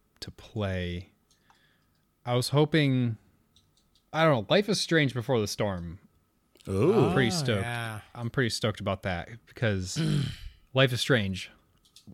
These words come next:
Speaker 1: one of the, my favorite games and this is, like, a, like, D L C, like, short game before the, the sequel happens. 'Cause it's not made by Dotnod Studios, which who made their,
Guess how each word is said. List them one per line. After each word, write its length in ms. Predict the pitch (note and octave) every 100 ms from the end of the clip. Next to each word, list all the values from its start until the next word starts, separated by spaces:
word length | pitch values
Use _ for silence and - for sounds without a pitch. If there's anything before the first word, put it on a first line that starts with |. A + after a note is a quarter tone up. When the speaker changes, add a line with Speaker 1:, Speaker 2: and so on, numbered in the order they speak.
| -
Speaker 1:
one 300 | B2 B2 A#2
of 100 | G#2
the, 60 | G2+ - _ C3
my 160 | A2+
favorite 300 | G#2 G#2 G2+
games 520 | G#2+ G2 F2+ F#2+ - - _ _ _ _ _ _
and 180 | C3 A#2+
this 140 | C3
is, 100 | C3
like, 180 | A#2+ A2+
a, 220 | A#2+ A2
like, 200 | G2+ F#2+ - - B2+ G2+
D 160 | A2 A2
L 160 | G2
C, 480 | - - G#2+ G#2 G2+
like, 220 | F#2+ F#2
short 500 | - - A#2 G#2 E2+ - A2+
game 340 | G2+ F#2 F2
before 360 | G2+ G#2 A2 F#2+
the, 180 | F#2 F#2
the 100 | -
sequel 460 | - C3 A2+ F#2+ F2+
happens. 580 | F#2+ - E2+ F2+ - -
'Cause 120 | -
it's 120 | A#2
not 240 | D#3+ C3 A2+
made 220 | B2 A2
by 140 | F#2+
Dotnod 560 | F#2+ A2 A#2+ A#2 A#2 A#2+ _ _ _ _ _
Studios, 560 | - A#2+ A#2+ B2 B2+
which 160 | A#2 -
who 80 | A#2
made 320 | G#2+ G2+ F#2+
their, 140 | A2